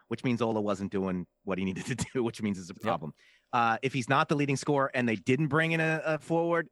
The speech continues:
Speaker 1: it's a problem because they, so look, who else would it be? Uh, to me, Flores is a provider.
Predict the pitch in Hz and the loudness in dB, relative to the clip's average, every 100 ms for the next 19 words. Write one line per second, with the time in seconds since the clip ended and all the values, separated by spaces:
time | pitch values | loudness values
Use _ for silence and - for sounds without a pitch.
0 | - 123 117 - 110 104 104 101 107 90 | -4 -2 -2 0 0 0 -2 -2 -6 -2
1 | 104 104 - _ _ - 170 170 - - | -2 -2 -8 _ _ 2 2 2 -2 -12
2 | _ _ _ _ 165 - 220 214 208 - | _ _ _ _ 0 2 4 4 2 0
3 | 170 180 190 110 _ _ _ 156 - 147 | 0 2 2 0 _ _ _ -2 -2 -2
4 | 156 190 208 170 196 202 175 156 139 123 | 2 2 2 2 4 4 2 0 -2 0
5 | 127 107 143 151 127 139 | 0 4 4 4 2 -2